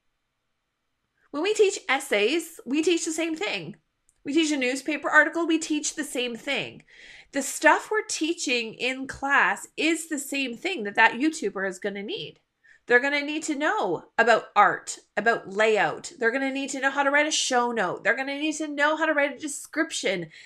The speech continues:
how to pick keywords. Well, you won't know how to do keywords unless you can summarize. All of these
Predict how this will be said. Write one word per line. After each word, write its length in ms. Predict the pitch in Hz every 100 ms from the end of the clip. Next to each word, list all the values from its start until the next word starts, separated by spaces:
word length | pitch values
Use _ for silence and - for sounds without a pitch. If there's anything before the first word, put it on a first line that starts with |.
| -
how 360 | - 262 294 311
to 180 | 311 311
pick 340 | 311 - - -
keywords. 800 | - 285 277 294 311 233 160 - _ -
Well, 220 | 185 208
you 180 | 220 262
won't 200 | 269 247
know 120 | 294
how 160 | 330
to 100 | 294
do 140 | 262 262
keywords 600 | - 262 240 294 427 415
unless 400 | 269 240 233 -
you 80 | 254
can 180 | 226 196
summarize. 960 | - 269 311 220 156 - - - - _ _ _ _ _ _ _ _ -
All 320 | 233 269 339
of 200 | 381 370
these 300 | 302 285 285